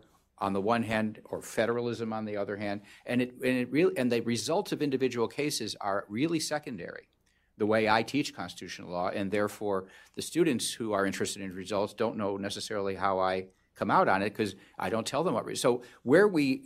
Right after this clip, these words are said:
have our opinions, it's our opinions on sort of the cogency of the underlying theory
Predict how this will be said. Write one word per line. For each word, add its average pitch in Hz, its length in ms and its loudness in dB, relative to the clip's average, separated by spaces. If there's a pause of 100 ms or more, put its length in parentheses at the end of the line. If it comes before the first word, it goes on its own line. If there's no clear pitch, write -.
have 139 220 4
our 101 120 6
opinions, - 680 -4
it's 120 180 -4
our 120 100 0
opinions 139 640 -4 (220)
on 113 120 -12
sort 127 220 -6
of 101 140 -4
the 92 80 -8
cogency 113 1000 -4 (440)
of 110 160 2
the 107 140 2
underlying 101 500 2
theory 123 640 -2